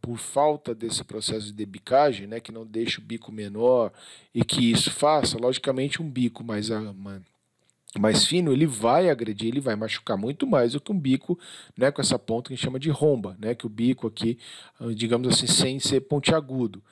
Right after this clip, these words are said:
Então, uma vez que essa ave ela é bicada, ela vai servir, né, lite-, é,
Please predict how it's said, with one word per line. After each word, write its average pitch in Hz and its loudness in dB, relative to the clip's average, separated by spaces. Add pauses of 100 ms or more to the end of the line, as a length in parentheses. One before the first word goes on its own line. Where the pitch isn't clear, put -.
(440)
Então, 196 6
uma 226 4
vez 208 4
que - -2
essa 190 4
ave 123 0
ela 113 2
é 131 6
bicada, 165 0
ela 147 4
vai 165 4
servir, 156 -2 (220)
né, 123 -4
lite-, 156 0
é, 113 -4